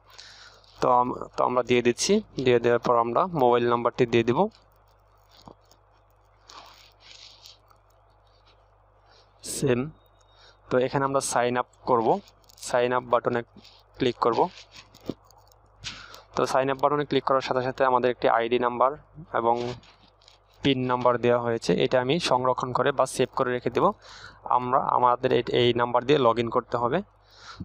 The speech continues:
তো আমরা এটা দিয়ে আমরা সেভ করে রেখে দেব log in করার জন্য। তো আমি এখানে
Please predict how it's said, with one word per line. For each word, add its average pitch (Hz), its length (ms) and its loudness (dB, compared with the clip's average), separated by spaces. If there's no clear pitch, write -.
তো 131 80 4
আমরা 127 260 4
এটা 131 220 -2
দিয়ে 135 160 2
আমরা 156 420 0
সেভ - 320 -4
করে 127 140 2
রেখে 123 200 0
দেব 123 180 0
log 127 220 0
in 123 100 0
করার 123 240 2
জন্য। 127 260 2
তো 143 60 0
আমি 135 420 0
এখানে 131 520 -2